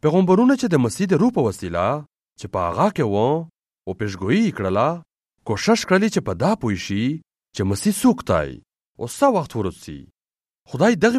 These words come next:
پیغمبرونو ته دا جوته کړې وه چې د یغې خدمت د خپل ځون د پوره نه، بلکې د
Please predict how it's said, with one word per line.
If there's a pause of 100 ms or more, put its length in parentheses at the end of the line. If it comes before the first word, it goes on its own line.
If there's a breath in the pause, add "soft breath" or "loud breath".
پیغمبرونو
ته
دا
جوته (100)
کړې (100)
وه (360)
چې
د (120)
یغې
خدمت
د
خپل (100)
ځون
د
پوره
نه، (600)
بلکې
د